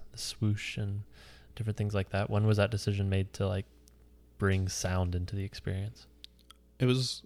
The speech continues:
Speaker 2: uh, we actually learned a lot about kinda sound design when, uh,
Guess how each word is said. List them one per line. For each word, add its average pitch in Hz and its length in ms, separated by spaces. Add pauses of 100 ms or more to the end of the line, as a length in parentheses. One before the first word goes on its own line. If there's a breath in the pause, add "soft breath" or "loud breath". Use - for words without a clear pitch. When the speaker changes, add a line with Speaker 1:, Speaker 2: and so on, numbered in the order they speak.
(100)
Speaker 2:
uh, - 80 (320)
we 127 160
actually - 480 (500)
learned 107 260
a 101 40
lot 95 220
about 87 260
kinda 80 220
sound 87 320
design 85 560
when, - 340
uh, - 380